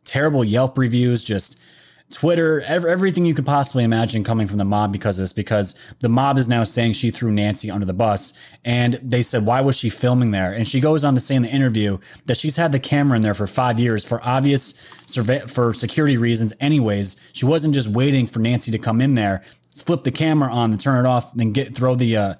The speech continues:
throw the video out to the wolves and let the media absolutely have, have at it. That's not what happened at all here.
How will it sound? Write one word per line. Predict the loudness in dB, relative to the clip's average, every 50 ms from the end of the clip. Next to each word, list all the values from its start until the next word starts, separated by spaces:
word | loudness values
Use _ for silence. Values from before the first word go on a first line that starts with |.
| _ _ _ _
throw | -2 0 2
the | 2 0
video | 0 2 2 2 2 2
out | 0 -2
to | -4
the | -4 -2
wolves | 0 0 0 0 0 0
and | 0 0
let | 0 -2 -2
the | -2
media | 0 0 2 2 0 0 -2 -4 -6 -6
absolutely | -6 -6 -6 -6 -8 -8 -6 -4 -4
have, | -2 -2 -2 -2 -4 -4
have | -4 -2 -2 0
at | 0 0 0 -2
it. | -6 -10 -16 _ _ _ _ _ _ _ _ _ _ _ _ _
That's | -8 -6 -4
not | -2 0 2
what | 2 2
happened | 2 2 0 0 0 0
at | 2
all | 2 2 2 2
here. | 0 -2 -4 -6 -10 -14